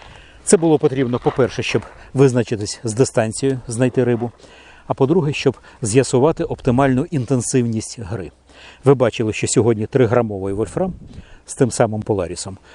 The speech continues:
обловив і Поларіса, і Рінго на ближній дистанції під ногами.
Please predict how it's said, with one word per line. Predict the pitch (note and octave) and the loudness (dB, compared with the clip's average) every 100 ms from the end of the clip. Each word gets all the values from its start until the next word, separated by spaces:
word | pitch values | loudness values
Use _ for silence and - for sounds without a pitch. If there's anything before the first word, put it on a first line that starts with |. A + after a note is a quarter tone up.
| - | -2
обловив | B2+ B2+ B2 G2+ F#2+ - - - | 2 4 4 0 -6 -10 -10 -8
і | |
Поларіса, | - C3+ A2+ G#2 G#2 A#2 | 2 2 4 0 -2 -4
і | - A#2 | -2 0
Рінго | E3 E3+ D#3+ - - - - | 0 0 -2 -4 -12 -18 -2
на | B2+ | 0
ближній | A2+ B2+ A2 A#2 | 2 2 2 0
дистанції | G#2+ - - F#2 - G2 | -2 -4 -4 -6 -8 -8
під | A#2 A2 | -6 -4
ногами. | A#2 G2+ E2 | -2 -4 -6